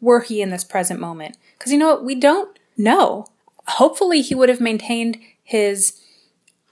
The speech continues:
nonviolence stance and been such a leader for the Black community and really for Americans as a whole that we would have, that we would be in this era of, of true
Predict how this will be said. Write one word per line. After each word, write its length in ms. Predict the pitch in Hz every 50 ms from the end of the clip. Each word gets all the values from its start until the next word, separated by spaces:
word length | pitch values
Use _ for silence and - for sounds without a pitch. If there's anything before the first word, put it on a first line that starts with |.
| _ _ _ -
nonviolence 1080 | 240 240 233 233 226 226 220 226 208 214 208 202 196 196 196 190 196 202 - - -
stance 520 | - - - 202 190 185 196 208 202 - - -
and 380 | 202 190 190 185 185 185 185
been 380 | - 202 196 196 190 196 196 185 - _ _
such 340 | - - - 254 254 247 -
a 60 | 277
leader 280 | 247 240 247 247 247 247
for 160 | 240 - 233
the 100 | 214 214
Black 260 | 190 214 196 196 190
community 400 | - 226 214 202 196 196 190 202
and 180 | 202 202 202 196
really 400 | 226 254 277 285 277 262 254 247 - - - _ _ _
for 500 | - - 226 214 202 196 190 190 - _ _ - -
Americans 440 | 214 208 208 202 202 - - 214 208
as 120 | 190 -
a 40 | 185
whole 260 | - - 240 240 233
that 140 | 202 196 170
we 100 | 196 196
would 180 | 196 190 202 202
have, 140 | 202 190 - - _ _ _ _ _
that 160 | - 226 220 208
we 100 | 233 240
would 160 | 233 240 190
be 100 | 190 220
in 400 | - - 226 220 220 220 220 220 - _ _ _ _ _
this 300 | - 302 277 - - - _ _ _ _ -
era 380 | - 214 214 208 208 202 196 - -
of, 340 | 196 185 180 180 - - _ _ _ _ _ _ -
of 140 | 208 196 -
true 580 | - - - - 277 269 247 247 247 240 226